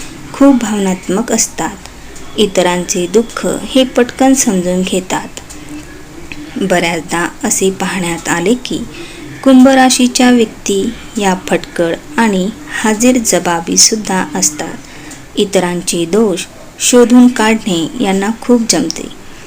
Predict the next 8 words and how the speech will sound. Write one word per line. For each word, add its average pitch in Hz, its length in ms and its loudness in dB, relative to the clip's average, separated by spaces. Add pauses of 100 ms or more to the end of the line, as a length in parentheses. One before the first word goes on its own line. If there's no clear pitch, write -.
(300)
कुंभ 254 220 8
राशीच्या 247 640 2
व्यक्ती 226 500 -2 (300)
कमी 220 280 6 (420)
पण 254 160 4
स्पष्ट - 540 0
बोलणाऱ्या 175 640 0
असतात. - 420 -6